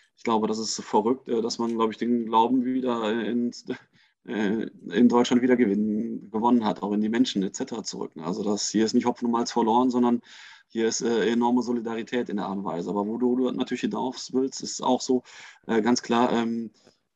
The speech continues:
ich glaub, das ist, äh, eine absolut hammergeile Kampagne gewesen, die sehr professionell umgesetzt wurde und wird. Äh, und das ist immer das, glaub ich, was man da mitnehmen kann.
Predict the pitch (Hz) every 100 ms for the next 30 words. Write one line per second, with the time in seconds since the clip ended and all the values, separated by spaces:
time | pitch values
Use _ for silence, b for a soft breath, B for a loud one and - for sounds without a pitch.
0 | _ - 117 123 120 - 117 117 117 117
1 | 113 90 123 131 127 127 131 120 123 113
2 | 110 117 135 135 127 135 123 117 120 110
3 | 123 - 135 127 - 120 135 147 143 135
4 | - - 139 139 - - B B B -
5 | 117 110 107 147 147 - 113 113 110 110
6 | 110 - - 123 123 123 120 123 - 117
7 | 113 - 113 113 110 - - 131 131 127
8 | 135